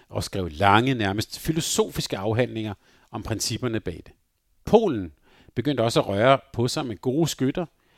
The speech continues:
men også med en ny udgave af presspillet, hvor de polske spillere lå tæt på forsvaret og flyttede bolden hurtigt imellem sig for at skabe overtal. Den store satsning i D D R begyndte også at give resultater i løbet af halvfjerdserne. Hele tre gange blev de østtyske kvinder verdensmestre i årtiet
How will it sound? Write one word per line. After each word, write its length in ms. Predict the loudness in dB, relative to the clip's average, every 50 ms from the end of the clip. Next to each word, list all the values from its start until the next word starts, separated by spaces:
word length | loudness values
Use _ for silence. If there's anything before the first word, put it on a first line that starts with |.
| _ _ _ -4
men 160 | -4 -2 0
også 300 | 0 -2 0 0 0 0
med 200 | 2 2 2 2
en 200 | 2 0 -2 -4
ny 140 | -4 -2 0
udgave 360 | 0 0 2 2 2 4 2
af 80 | 2 0
presspillet, 540 | 0 -2 -2 -2 -4 -4 -6 -4 -4 -4
hvor 100 | -4 -6
de 120 | -6 -8 -6
polske 360 | -4 -4 -4 -4 -6 -8 -10
spillere 380 | -8 -4 -2 -2 0 0 -2 -2
lå 240 | -2 -2 -4 -4
tæt 260 | -4 -4 -2 -2 0 0
på 100 | -2 -2
forsvaret 580 | 0 -2 -2 -2 -2 -2 -2 -2 -2 -2 -6 -8 _ _ _ _ _ _ _ -10
og 120 | -8 -4
flyttede 260 | 0 2 2 2 2
bolden 340 | 2 0 0 0 -2 -6 -8
hurtigt 420 | -4 2 4 6 6 6 4 0
imellem 320 | -4 -2 -2 -2 -2 -4 -6
sig 140 | -6 -6 -6
for 200 | -4 -6 -6 -6
at 60 | -6
skabe 360 | -4 -2 -2 -2 -2 -4 -8 -8 _
overtal. 520 | -8 -8 -6 -6 -6 -8 -8 -8 -10 -12 -16 _ _ _ _ _ _ _ _ _ -10
Den 120 | -8 -8 -6
store 300 | -2 0 2 4 4 4
satsning 480 | 4 2 0 0 0 -2 -2 0 2
i 140 | 0 0 0
D 200 | 0 -2 -2 0
D 20 |
R 240 | 0 0 0 -2 -2
begyndte 360 | -4 -6 -6 -6 -6 -6 -6
også 160 | -6 -4 -6 -6
at 40 |
give 160 | -6 -8 -10 -10
resultater 540 | -10 -10 -12 -6 -4 -2 -2 -2 -2 -6
i 120 | -8 -8 -8
løbet 340 | -8 -10 -10 -8 -8 -8 -4
af 220 | -4 -4 -4 -4 -8 _ _
halvfjerdserne. 560 | -12 -12 -10 -8 -10 -10 -10 -12 -14 -16 -20 -20 _ _ _ _ _ _ _ _ 0
Hele 200 | 2 4 4 4
tre 260 | 2 2 4 4 6 6
gange 320 | 6 4 4 4 0 0
blev 180 | 0 -2 -2 -2
de 120 | -4 -6 -4
østtyske 460 | -4 -4 -4 -4 -8 -8 -8 -10 -14
kvinder 320 | -10 -6 -4 -2 -2 -2
verdensmestre 680 | -2 -4 -4 -6 -8 -10 -8 -8 -8 -8 -6 -4 -6 -4
i 80 | -4
årtiet 420 | -6 -8 -6 -6 -4 -4 -6 -8